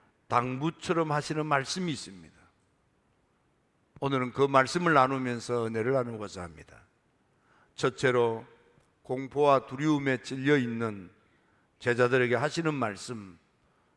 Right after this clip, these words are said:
"너희에게 평강이 있을지어다."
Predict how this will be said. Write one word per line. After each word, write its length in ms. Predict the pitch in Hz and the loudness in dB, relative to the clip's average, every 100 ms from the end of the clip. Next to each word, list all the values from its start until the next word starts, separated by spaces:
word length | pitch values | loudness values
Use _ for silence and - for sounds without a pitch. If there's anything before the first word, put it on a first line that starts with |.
| _ | _
"너희에게 640 | 123 127 135 131 117 110 | 0 2 4 2 2 -2
평강이 480 | - 156 127 117 135 | -4 -2 0 0 -2
있을지어다." 960 | 123 107 101 92 82 76 - - - | -4 -8 -12 -12 -12 -12 -16 -16 -20